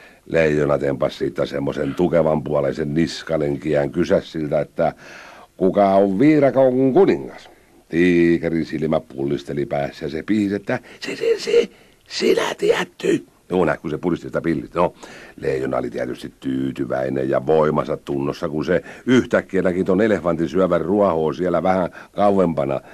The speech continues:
Leijona. Se kato hyppäsi sen elefantin eteen ja karjas, että "Tiedätkö, kuka on viirakon kuningas?" Elefantti mulkas leijonaa kuin hirvisammakko ja kiepautti kärsässä sen ympärille.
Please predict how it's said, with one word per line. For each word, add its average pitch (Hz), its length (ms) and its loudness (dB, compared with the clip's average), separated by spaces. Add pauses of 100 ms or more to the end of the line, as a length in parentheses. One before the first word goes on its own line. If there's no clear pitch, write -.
(140)
Leijona. 64 880 -2 (240)
Se 180 140 4
kato 147 220 6
hyppäsi 104 440 0
sen 95 160 2
elefantin 85 600 0
eteen 78 380 0
ja 73 120 0
karjas, 69 500 -4
että 69 320 -6 (380)
"Tiedätkö, 170 560 4
kuka 131 240 4
on 123 140 4
viirakon 101 600 4
kuningas?" 69 580 0 (500)
Elefantti 73 580 -2
mulkas 69 400 -2
leijonaa 73 480 0
kuin 62 200 -8
hirvisammakko 67 920 -4
ja 67 120 -4
kiepautti 69 540 -6
kärsässä 76 600 -4
sen 76 180 -6
ympärille. 71 720 -2